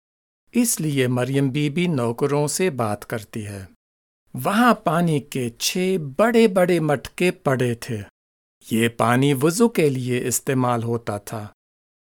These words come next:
پتھر کے یہ مٹکے کافی بڑے تھے، ہر ایک میں تقریباً سو لیٹر کی گنجائش تھی۔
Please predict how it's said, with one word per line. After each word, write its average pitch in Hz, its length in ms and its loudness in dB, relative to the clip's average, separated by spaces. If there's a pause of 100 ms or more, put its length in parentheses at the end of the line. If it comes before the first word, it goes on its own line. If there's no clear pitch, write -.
(240)
پتھر 240 420 2
کے 196 140 2
یہ 151 240 4
مٹکے 131 560 0
کافی 208 640 -2
بڑے 139 440 0
تھے، 107 280 -8 (600)
ہر 233 200 6 (160)
ایک 196 360 2
میں 117 280 -4
تقریباً 151 720 -2
سو 247 360 4
لیٹر 170 380 2
کی 175 240 -6
گنجائش 151 600 0
تھی۔ 117 200 -8